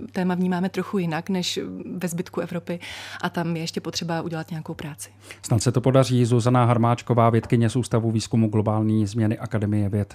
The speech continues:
Speaker 2: České republiky. Díky, že jste s námi byla v Odpoledním plusu.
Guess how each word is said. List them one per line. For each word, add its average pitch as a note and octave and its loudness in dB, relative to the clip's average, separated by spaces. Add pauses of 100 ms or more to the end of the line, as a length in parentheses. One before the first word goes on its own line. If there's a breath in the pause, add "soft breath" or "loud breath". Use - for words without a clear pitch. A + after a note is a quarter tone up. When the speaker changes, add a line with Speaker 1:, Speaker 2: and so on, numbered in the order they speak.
Speaker 2:
České - -4
republiky. G#2+ -2 (320 loud breath)
Díky, A#2+ 0
že B2 2
jste B2+ -2
s - -10
námi B2 0
byla A#2 2
v - -6
Odpoledním G#2+ -2
plusu. G#2+ -6